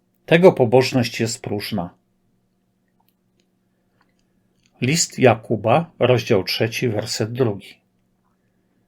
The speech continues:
Wszyscy bowiem w wielu sprawach upadamy. Jeśli ktoś nie upada w mowie, jest człowiekiem doskonałym,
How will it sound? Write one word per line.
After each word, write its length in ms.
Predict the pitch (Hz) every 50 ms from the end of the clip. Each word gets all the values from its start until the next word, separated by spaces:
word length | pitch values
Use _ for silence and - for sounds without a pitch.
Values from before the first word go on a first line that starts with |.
| _ _ _ _ _ _ _ _
Wszyscy 460 | - - - 214 226 - - - 135
bowiem 460 | 113 113 123 131 135 135 135 139 135 -
w 180 | - 131 107 107
wielu 320 | 113 135 160 175 175 170
sprawach 500 | 160 - - 131 113 113 113 127 120 -
upadamy. 600 | 131 123 - 113 107 98 98 90 90 85 87 95 - _ _ _ _ _ _ _ _ _ _ _ _ _ _ _ _ _ _ _ _ _ -
Jeśli 300 | - 120 113 - - 120
ktoś 400 | 117 - - - 170 185 175 -
nie 120 | 143 131 123
upada 380 | 110 113 - 147 160 165 143
w 100 | 113 101
mowie, 500 | 110 120 131 151 143 - 101 92 92 - -
jest 280 | - - 120 131 127 -
człowiekiem 520 | - - 135 127 135 147 147 - 147 143
doskonałym, 800 | 127 135 123 - - - 135 113 117 110 101 95 87 87 95 95